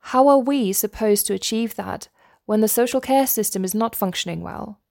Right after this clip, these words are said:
and still leaves room for improvement beyond April twenty twenty-two? And there is not enough focus in an important report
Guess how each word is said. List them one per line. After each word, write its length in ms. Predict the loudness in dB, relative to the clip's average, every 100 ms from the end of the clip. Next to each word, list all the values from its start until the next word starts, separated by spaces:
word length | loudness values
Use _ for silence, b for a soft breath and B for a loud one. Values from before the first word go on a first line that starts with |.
| _ _ -4
and 200 | 0 2
still 440 | 2 0 2 4
leaves 360 | 6 4 0 -2
room 280 | 2 4 2
for 120 | -2
improvement 560 | -4 -2 -4 -4 -6 -4
beyond 440 | -2 0 0 -2
April 320 | -4 -6 -8
twenty 380 | -8 -6 -6 -8
twenty-two? 760 | -10 -10 -10 -4 -2 -2 -4 -10 _ _ _ _ _ B B B B
And 140 | 4
there 100 | 6
is 100 | 6
not 180 | 4 2
enough 220 | 2 0 2
focus 540 | 2 0 0 -4 -4
in 140 | -4
an 100 | -2
important 560 | -2 -2 0 0 0 -2
report 440 | -4 -2 -2 -2